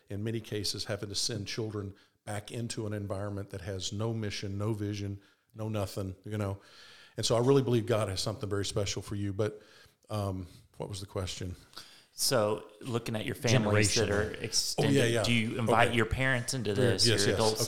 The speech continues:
Speaker 2: siblings?
Speaker 1: Yes, in fact, we, so to, we just did one this, this, uh, in August, just a couple of months ago, um, where we,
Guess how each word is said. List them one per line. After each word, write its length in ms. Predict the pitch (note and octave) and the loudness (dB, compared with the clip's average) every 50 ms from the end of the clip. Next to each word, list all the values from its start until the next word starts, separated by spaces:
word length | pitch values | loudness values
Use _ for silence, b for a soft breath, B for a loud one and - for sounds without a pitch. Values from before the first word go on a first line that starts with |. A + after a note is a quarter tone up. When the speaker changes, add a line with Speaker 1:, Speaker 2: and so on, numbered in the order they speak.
| A#2 G#2 | 2 2
Speaker 2:
siblings? 460 | F2+ G2 G2 F#2+ F#2 F#2+ F#2+ - - | 2 2 -2 -2 -4 -6 -8 -4 0
Speaker 1:
Yes, 180 | A#2+ A#2 G#2 - | 0 0 0 0
in 160 | - G#2+ G2 | -2 -4 0
fact, 280 | - B2 G#2+ G2+ - - | 2 2 2 2 2 -2
we, 120 | A2+ G#2 | -4 -2
so 240 | G2+ - C3+ A2+ G2+ - - - | 2 4 4 4 4 2 -2 -4
to, 160 | A#2 - - - - - _ _ _ _ _ _ _ - - - | -4 -4 -4 -8 -16 -20 _ _ _ _ _ _ _ -20 -20 -10
we 100 | A#2+ A#2 | -8 -4
just 240 | A2 C#3 D#3 - - | -2 0 0 0 2
did 200 | C3+ C3 A#2+ A2+ | 2 0 0 0
one 340 | A2+ G#2+ G2+ G2+ G2+ G#2 - - _ _ - | -2 -2 -2 -2 -4 -6 -10 -16 _ _ -10
this, 260 | A2 G2+ - - - | -4 -2 -2 0 -2
this, 480 | - - - G#2+ G#2 - - - - - - - - | -2 -4 -4 -2 -2 -2 -4 -6 -10 -16 -18 -14 -10
uh, 160 | G#2 G2 F#2+ - | -6 -6 -4 -4
in 100 | G#2 G#2 | -4 -2
August, 500 | G2 G2+ G2+ G2 F#2+ F2 - - - - | -2 -2 -2 -2 -4 -4 -4 -4 -6 -6
just 260 | - G#2 - - - | -10 -10 -10 -12 -14
a 60 | - | -20
couple 240 | - - A#2+ A2+ - | -8 -6 -4 -4 -2
of 60 | A2 | -2
months 200 | G#2 G#2 G2 F#2+ | -2 -2 -2 -4
ago, 320 | - - G2+ F#2+ F#2+ F#2 F#2 b b b b b b b b b b b b | -4 -4 -2 -2 -2 -4 -6 b b b b b b b b b b b b
um, 460 | - G#2 G2+ G2 G2 G2 F#2+ G2 G2 - - | -6 -4 -2 -2 -2 -2 -4 -6 -8 -12 -8
where 160 | - A#2+ A2 G#2 | -4 0 0 0
we, 340 | G#2 A#2 B2 B2 A#2+ A#2+ | 2 0 0 0 -2 -4